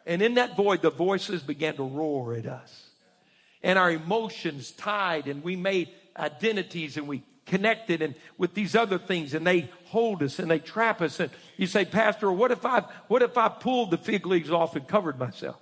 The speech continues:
What if I'm on round ten of trying to counterfeit the presence of God? What do I do? Is there hope for me? Can I change?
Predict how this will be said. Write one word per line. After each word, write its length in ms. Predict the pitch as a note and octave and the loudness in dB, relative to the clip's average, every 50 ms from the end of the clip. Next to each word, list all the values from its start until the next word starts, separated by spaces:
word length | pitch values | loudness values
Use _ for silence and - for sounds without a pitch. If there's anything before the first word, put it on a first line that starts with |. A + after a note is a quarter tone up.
| _ _ _ _ _ _ _ _ _ _ _ _ _ - | _ _ _ _ _ _ _ _ _ _ _ _ _ 0
What 140 | - G#3+ A#3 | 4 4 4
if 120 | G#3+ - | 6 6
I'm 160 | G#3 A3+ A3+ | 4 4 4
on 160 | A3+ A3 G#3 F#3+ | 4 2 2 2
round 380 | F#3 G3+ G#3 G#3 G#3 G3 E3+ - - | 2 2 4 4 2 0 0 -4 -6
ten 260 | - A#3 B3+ A#3 F3+ | -2 -2 -2 0 -2
of 160 | C#3+ C3+ A#2 | -4 -6 -6
trying 320 | - - F3+ F3 D#3+ D3+ C#3+ | -4 -2 -2 0 -2 -2 -4
to 160 | C#3 B2 A#2+ - _ _ - | -8 -8 -8 -12 _ _ -10
counterfeit 840 | - - G3+ F#3 D3+ D3 C3 - - D3+ B2 - - - _ _ - | -2 0 2 2 2 -2 -4 -2 -2 -2 -2 -2 -6 -18 _ _ -2
the 80 | D#3+ | -2
presence 460 | D#3 - - E3+ D#3 C3+ C#3+ B2+ - | 0 2 0 0 0 0 -4 -10 -10
of 100 | D#3+ D3 | -10 -10
God? 300 | - - E3+ D3 - - - _ _ _ _ _ | -10 -10 -10 -10 -12 -16 -20 _ _ _ _ _
What 100 | - C4 | -8 -6
do 100 | C#4 C#4+ | -6 -4
I 120 | C#4+ C4 A#3 | -4 -4 -2
do? 320 | F3+ E3+ D#3+ C#3+ B2 A#2 - - _ _ _ _ _ _ - | 0 0 0 0 0 -4 -8 -14 _ _ _ _ _ _ -8
Is 140 | - G3+ E3 | -6 -2 0
there 100 | F#3+ F3+ | 0 0
hope 260 | C#3+ A3+ A#3+ A3 - | 2 0 -2 -2 -4
for 80 | - A#3+ | -8 -6
me? 460 | A#3 B3+ C4 C4 C4 B3+ - - - _ - | -4 -2 -2 -4 -4 -6 -10 -14 -18 _ -6
Can 180 | - F#3 F#3+ D#3 | 0 0 0 0
I 100 | C#3 C3+ | 0 -4
change? 580 | C3+ - - A#3 B3 C4+ C4 C4 C4 B3 G#3+ | -4 -4 -4 -4 -4 -4 -6 -10 -12 -14 -16